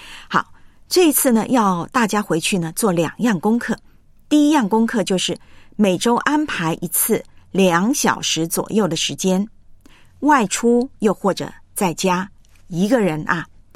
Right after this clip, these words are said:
关手机，不上网，读一段经文，背其中的金句，默想祷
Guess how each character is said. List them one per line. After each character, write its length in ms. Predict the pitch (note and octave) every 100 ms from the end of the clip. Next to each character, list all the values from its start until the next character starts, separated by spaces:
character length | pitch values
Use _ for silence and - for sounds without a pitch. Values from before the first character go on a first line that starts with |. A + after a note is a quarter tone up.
| - -
关 200 | A3+ A3+
手 200 | A3+ C#3+
机， 360 | - G3+ G3+ A3 _ -
不 120 | E3
上 280 | - G#3+ D#3
网， 180 | - - - - - - -
读 180 | G3+ A3+
一 120 | B3
段 280 | B3+ C4+ G#3
经 280 | - B3 A#3+
文， 320 | E3+ E3 A#3 - - - - - - - - -
背 220 | C4 G3+
其 280 | - - D#4+
中 200 | - A3
的 100 | F#3+
金 300 | - A3+ A#3
句， 240 | A#3 A3+ - _ - - - -
默 240 | C4 D4+ G#3
想 380 | - D#3+ F3+ G3
祷 140 | F3